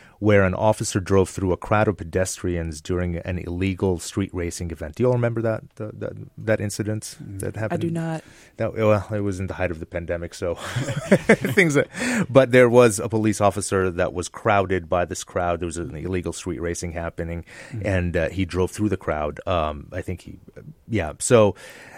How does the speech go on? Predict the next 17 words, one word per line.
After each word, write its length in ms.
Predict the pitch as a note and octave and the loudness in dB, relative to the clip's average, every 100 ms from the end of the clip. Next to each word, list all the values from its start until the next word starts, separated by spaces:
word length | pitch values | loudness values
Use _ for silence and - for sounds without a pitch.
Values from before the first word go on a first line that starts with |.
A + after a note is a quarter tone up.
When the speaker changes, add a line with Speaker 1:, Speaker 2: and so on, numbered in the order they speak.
| - | 2
Speaker 1:
but 140 | C3+ - | 4 4
anyway, 280 | A3 D3 G2 | 6 6 6
what's 220 | B2+ - | 4 2
interesting 420 | G3+ A#3 G#3+ E3+ | -2 -2 -2 -4
to 100 | - | -2
me 60 | B2 | -2
about 220 | G#2+ - | 0 0
that 140 | F2 | -2
story, 720 | - - A#2+ G2+ C#2+ C#2+ - - | -2 2 6 6 4 -4 -8 0
um, 560 | G2+ F#2+ F2 E2+ D#2+ - | 4 6 6 2 -2 -10
i-, 220 | A2+ - - | -10 -10 -2
is 220 | C3+ A2 | 0 4
that 180 | A#2 - | 2 2
the 80 | A2 | -2
candidate 640 | - - E3 F3+ E3+ E3+ | -6 -4 0 0 0 0
that 140 | A#2+ - | -2 -4
has 560 | - A2 G2+ G2 F#2+ | -4 -2 -2 -4 -8